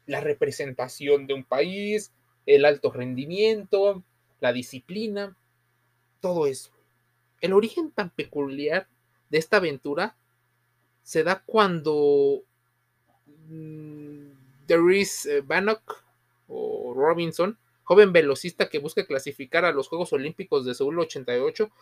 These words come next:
ve truncado su sueño por un accidente en la pista durante la carrera decisiva.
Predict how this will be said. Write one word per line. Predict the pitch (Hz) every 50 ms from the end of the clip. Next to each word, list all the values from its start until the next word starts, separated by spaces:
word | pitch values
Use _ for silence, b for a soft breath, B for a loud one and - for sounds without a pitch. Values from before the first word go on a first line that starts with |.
| b b b -
ve | 147 160 180
truncado | 175 - 185 185 175 - 180 185 180 175
su | - 147
sueño | 139 - 160 170 175 170
por | - - 151
un | 151 160 160
accidente | 160 156 - 151 139 143 151 156 - - 143 143
en | 151 139
la | 131 131 -
pista | - 185 175 - - 185
durante | 175 160 143 131 131 131 131 - 131
la | 123 135 135
carrera | - 139 139 147 156 156
decisiva. | 143 143 135 139 127 165 165 160 -